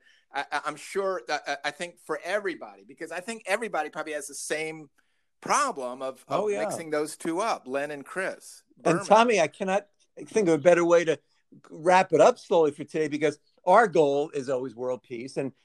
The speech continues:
Speaker 2: we
Speaker 1: Yeah.
Speaker 2: know the Nobel people know about it, and whether or not I'm in a better position now, that remains to be seen 'cause of the email. But what we did, wow, if the world could handle strife, if the Israelis and Palestinians, Republicans,
Speaker 1: Yeah.
Speaker 2: Democrats,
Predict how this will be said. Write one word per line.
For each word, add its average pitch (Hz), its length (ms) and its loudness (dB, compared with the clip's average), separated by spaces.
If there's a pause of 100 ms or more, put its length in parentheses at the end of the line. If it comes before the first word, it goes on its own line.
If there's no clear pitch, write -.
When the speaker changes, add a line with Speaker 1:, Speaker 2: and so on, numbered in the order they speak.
Speaker 2:
we 143 240 0
Speaker 1:
Yeah. 156 80 6
Speaker 2:
know 151 80 10
the 151 120 0
Nobel 151 340 6
people 147 300 -10
know 135 180 0
about 139 340 0
it, 139 80 -6
and 131 140 -10
whether 147 200 2
or 143 40 -8
not 139 200 -6
I'm 139 140 -6
in 139 60 -10
a 131 40 -10
better 131 220 -4
position 185 460 -6
now, 165 200 0
that 151 180 0
remains 139 320 -20
to - 60 -20
be 135 100 -12
seen 185 400 -2 (220)
'cause 135 180 -8
of 135 80 -8
the 170 140 2
email. 175 280 8
But 208 360 4 (320)
what 165 200 0
we 240 200 -6
did, 175 540 -8
wow, 175 460 2
if 139 100 -18
the 175 100 -6
world 185 440 -2
could 208 120 -4
handle 175 600 -8
strife, 165 720 -4
if 143 120 -10
the 139 120 -10
Israelis 151 420 0
and 143 80 -8
Palestinians, 160 720 2
Republicans, 117 460 0
Speaker 1:
Yeah. 139 80 -14
Speaker 2:
Democrats, 180 480 2